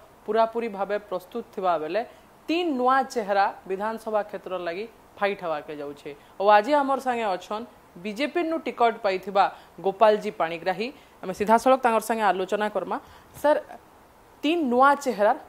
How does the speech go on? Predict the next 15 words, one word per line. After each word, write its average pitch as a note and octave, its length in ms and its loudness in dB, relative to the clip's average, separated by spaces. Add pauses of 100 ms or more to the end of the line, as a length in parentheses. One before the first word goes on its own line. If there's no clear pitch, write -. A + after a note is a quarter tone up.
ଫାଇଟ୍ G3+ 320 2
ହେବାକେ E3+ 320 0
ଯାଉଛେ। D3 400 -8 (260)
ବିଜେଡି, G#3 420 -4 (140)
ବିଜେପି, G3+ 440 -4 (140)
କଂଗ୍ରେସ D#3+ 420 -6 (300)
ତିନି C4 280 -4
ଜଣ C4+ 160 -2 (320)
ନୂଆ C4 320 2
ଚେହେରା G#3 380 0 (500)
ଏମ୍ଏଲ୍ଏ A3 340 2 (180)
କ୍ୟାଣ୍ଡିଡେଟ୍ G3+ 480 -2
ଲାଗି G#3+ 160 -2
ଘୋଷଣା G3+ 380 -6
କରିସାରିଛନ୍। D3+ 640 -8